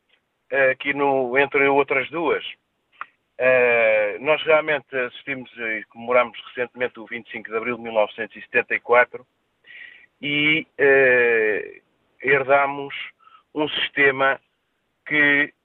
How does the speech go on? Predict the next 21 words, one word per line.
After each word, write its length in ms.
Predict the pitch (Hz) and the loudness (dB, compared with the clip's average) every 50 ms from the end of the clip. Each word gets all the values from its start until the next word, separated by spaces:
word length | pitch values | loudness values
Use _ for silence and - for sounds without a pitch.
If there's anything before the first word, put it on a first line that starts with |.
| _ _ - | _ _ -4
quanto 280 | 151 151 143 - 147 | -4 -4 -2 -2 -4
a 60 | 135 | -4
mim, 400 | 131 135 139 139 139 139 143 - - _ _ _ _ | -2 -2 -2 0 0 -2 -2 -4 -8 _ _ _ _
é 160 | - 135 135 | 0 0 0
bastante 460 | 123 120 131 123 - 151 139 127 - - | 2 0 -2 -2 -2 -4 -4 -4 -6 -8
generoso, 460 | 127 135 135 143 156 147 131 - - - - _ _ _ _ _ _ _ _ _ _ _ _ _ | -4 0 2 4 4 4 2 0 -6 -16 -20 _ _ _ _ _ _ _ _ _ _ _ _ _
de 360 | - 135 139 131 123 117 113 131 | -2 0 2 2 2 2 0 -2
educação 760 | 127 - - 135 123 - - - 160 170 170 170 170 165 160 | -6 -4 -2 -2 -2 -2 2 2 4 4 4 2 2 0 0
universal, 760 | 147 147 135 127 - - - - 139 139 151 151 143 139 - - - | -2 -4 -6 -6 -8 -12 -2 2 4 4 4 4 2 -2 -6 -12 -6
saúde 400 | 127 117 127 160 185 180 156 147 | -4 -4 -4 -2 -4 -6 -6 -8
universal, 720 | 143 143 135 127 - - - 127 127 131 135 131 131 123 - _ _ _ _ _ | -8 -8 -8 -8 -10 -10 2 4 4 6 6 4 0 -2 -8 _ _ _ _ _
reformas 580 | - - - - 147 165 170 170 170 156 139 - | -20 -20 -4 4 4 4 4 4 0 -4 -8 -8
e 60 | - - | -16 -20
segurança 320 | - - 139 156 160 156 - | -10 -2 0 0 0 0 -4
social, 600 | 139 - - - - 131 135 143 147 151 135 - _ _ _ _ _ - - - - - | -14 -20 -20 -12 -2 4 6 6 6 6 2 -2 _ _ _ _ _ -20 -18 -18 -8 -2
tudo 200 | 196 208 202 - - - | -2 -2 -2 -2 -4 -2
serviços 440 | - 156 - 180 202 190 - - 139 | 0 0 2 0 0 -2 -2 -6 -4
universais 680 | 160 165 160 147 - - - - 160 160 165 170 - - - _ _ _ - | 0 0 2 2 2 0 6 8 8 8 8 6 0 -6 -14 _ _ _ -8
e 140 | 196 196 180 | -8 -6 -2
bastante 480 | 175 180 165 - - 180 175 - - - | -2 -2 -2 -2 -2 -2 -2 -2 -6 -4
generosos. 440 | 143 135 120 107 95 92 - - | -2 2 2 2 2 0 -4 -10